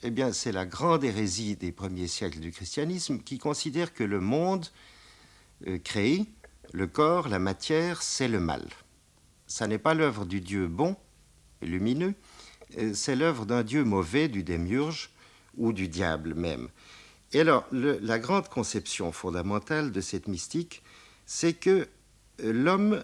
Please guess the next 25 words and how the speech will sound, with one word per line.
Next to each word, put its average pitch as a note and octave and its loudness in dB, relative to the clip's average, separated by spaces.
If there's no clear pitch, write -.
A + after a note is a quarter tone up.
c'est C#3+ -2
une A2+ 2
âme F3 2
emprisonnée B2 2
dans F#2+ 0
un F2 0
corps. - -10
N'est-ce - -14
pas ? - -6
L'âme E3 2
est G#2 -4
en A#2 2
exil C3+ 0
dans G2+ 0
le F2+ 0
corps. E2 -6
Voilà G2 -4
la G2 -2
grande B2+ -2
intuition A#2+ -4
fondamentale F#2 -4
de A2 -6
la G2+ -4
mystique G#2 -8
manichéenne. F2 -4